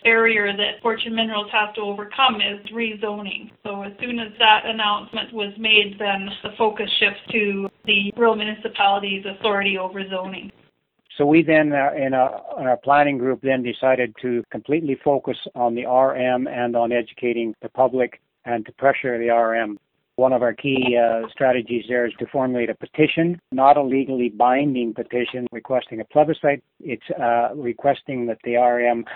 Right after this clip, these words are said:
Speaker 2: refuse to rezone the property. And we got mobilized and have had petition drives in Langham, uh, Martinsville, and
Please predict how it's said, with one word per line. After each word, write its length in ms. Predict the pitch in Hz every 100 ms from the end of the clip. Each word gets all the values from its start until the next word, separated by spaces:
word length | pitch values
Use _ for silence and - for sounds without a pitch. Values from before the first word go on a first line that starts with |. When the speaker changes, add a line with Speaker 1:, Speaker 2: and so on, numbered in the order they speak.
| -
Speaker 2:
refuse 560 | 123 120 - 147 147 -
to 80 | 135
rezone 760 | 123 123 113 120 120 117 117 110 -
the 100 | 120
property. 640 | - 139 139 - 131 104 - _ _ _ -
And 180 | 120 117
we 220 | 117 110
got 240 | - 127 123
mobilized 720 | 127 127 131 127 127 127 - -
and 200 | 120 113
have 140 | 113
had 400 | 110 123 120 104
petition 680 | 123 - 127 - 127 123 123 -
drives 600 | 123 123 123 123 110 110 - _ -
in 360 | 151 123 120 120
Langham, 640 | 120 127 131 127 127 127 120
uh, 120 | 113
Martinsville, 1000 | 107 123 127 139 123 104 123 127 123 120 -
and 460 | 123 123 117 117